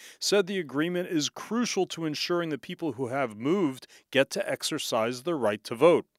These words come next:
"I'm expecting my early ballot to come in," she said. "If it doesn't show up, I'm not gonna get my ballot," Falcone continued. "I may not even be registered to vote anymore."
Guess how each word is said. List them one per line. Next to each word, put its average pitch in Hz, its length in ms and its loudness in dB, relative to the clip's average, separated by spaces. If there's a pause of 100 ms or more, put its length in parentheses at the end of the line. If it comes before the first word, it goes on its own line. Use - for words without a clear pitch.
(420)
"I'm 185 200 4
expecting 120 520 -2
my 160 240 4
early 107 260 4
ballot 95 360 0
to - 80 -14
come 107 240 -2
in," 104 200 -2
she - 160 -8
said. 127 400 2 (320)
"If 113 120 -10
it 120 120 -4
doesn't 131 300 2
show 156 280 4
up, 202 320 6
I'm 135 160 -6
not 151 160 -2
gonna 160 160 -6
get 170 160 0
my 175 140 -2
ballot," 170 420 6
Falcone 107 560 -2
continued. 120 540 -8 (260)
"I 190 100 0
may 208 180 0
not 131 240 2
even 151 200 -4
be 180 140 -8
registered 151 560 -2
to 190 80 2
vote 196 380 0
anymore." 107 600 0